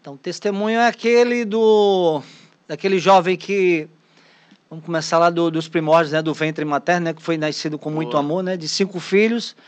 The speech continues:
Speaker 1: foi o que nasceu com muito amor. Meu pai disse que tava viajando, quando voltou, ele desejou tanto que <laughs> foi o mais desejado, né? E foi muito amor. Então, teve a, a, a, o processo do, da, do, de uma doença, né?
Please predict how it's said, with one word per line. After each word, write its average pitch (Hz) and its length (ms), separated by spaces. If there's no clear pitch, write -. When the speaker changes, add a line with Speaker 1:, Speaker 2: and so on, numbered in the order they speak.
Speaker 1:
foi 160 180
o - 20
que 170 120
nasceu 170 380
com 170 100
muito 190 440
amor. 156 180
Meu 151 120
pai 160 180
disse 156 180
que 175 80
tava 156 240
viajando, 160 400
quando 160 240
voltou, 156 420
ele 165 360
desejou 175 400
tanto 202 360
que 214 300
<laughs> 180 440
foi 226 140
o 220 40
mais 214 220
desejado, 196 640
né? 190 160
E - 60
foi 214 200
muito 196 260
amor. 151 340
Então, 202 140
teve 180 420
a, 165 60
a, 151 580
a, 147 60
o 151 80
processo 151 640
do, 135 680
da, 131 160
do, 151 140
de 147 100
uma 156 120
doença, 156 440
né? 175 220